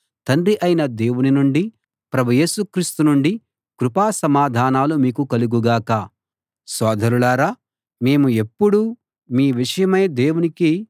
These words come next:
కృతజ్ఞతలు చెల్లించాలి. ఇది సముచితం, ఎందుకంటే మీ విశ్వాసం ఎంతో అభివృద్ధి చెందుతూ ఉంది. మీలో ఒకరి పట్ల మరొకరు చూపే ప్రేమ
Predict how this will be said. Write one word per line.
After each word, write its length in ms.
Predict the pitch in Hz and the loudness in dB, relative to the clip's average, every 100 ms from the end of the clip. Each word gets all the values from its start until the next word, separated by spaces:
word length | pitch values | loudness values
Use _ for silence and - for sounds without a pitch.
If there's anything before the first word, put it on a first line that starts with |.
| _ | _
కృతజ్ఞతలు 580 | - 104 156 139 147 151 | -10 -4 -4 -2 0 -2
చెల్లించాలి. 720 | 147 147 135 131 135 123 110 101 _ _ _ _ - | 0 0 2 0 0 0 -2 -6 _ _ _ _ -6
ఇది 260 | 127 120 202 240 | -2 0 0 -4
సముచితం, 600 | - 120 147 196 185 151 101 _ _ - | -4 0 2 0 -2 -4 -6 _ _ -8
ఎందుకంటే 600 | 107 104 117 131 127 147 220 - _ _ _ | -4 -2 0 -2 0 0 -2 -6 _ _ _
మీ 140 | 123 139 | 0 2
విశ్వాసం 580 | 120 117 - 185 196 196 98 120 | 2 -2 0 0 0 -2 -4 -2
ఎంతో 260 | 123 165 170 - | -2 -2 -2 -2
అభివృద్ధి 480 | 107 131 170 151 147 | -2 0 -2 0 -2
చెందుతూ 480 | - 110 120 113 180 | 0 0 0 0 0
ఉంది. 320 | 160 131 117 98 _ _ _ _ - | 2 2 0 -4 _ _ _ _ -6
మీలో 380 | 113 151 214 220 165 | 0 2 2 0 0
ఒకరి 320 | 120 180 190 | -2 0 -2
పట్ల 340 | 190 170 180 | -2 -2 -2
మరొకరు 440 | 160 143 147 147 123 | 0 0 0 -2 -4
చూపే 380 | - 139 147 123 | -4 -2 -2 -2
ప్రేమ 420 | 113 104 110 | -2 -2 0